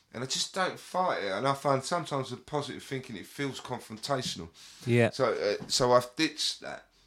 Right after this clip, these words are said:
Speaker 1: I ditch it. I don't, don't do that at all anymore.
Speaker 2: How do you deal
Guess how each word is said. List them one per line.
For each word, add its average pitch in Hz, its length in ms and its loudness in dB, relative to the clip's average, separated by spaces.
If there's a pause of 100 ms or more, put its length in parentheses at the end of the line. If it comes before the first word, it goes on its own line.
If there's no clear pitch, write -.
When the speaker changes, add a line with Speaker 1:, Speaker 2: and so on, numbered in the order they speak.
(140)
Speaker 1:
I - 120 -20
ditch 151 320 -4
it. 85 140 -8
I - 40 -10
don't, 127 400 -2
don't 131 240 0
do 127 80 -2
that 92 120 0
at - 200 -6
all 139 220 0
anymore. 78 480 -12
Speaker 2:
How 156 260 6
do 151 100 2
you 165 60 6
deal 147 420 10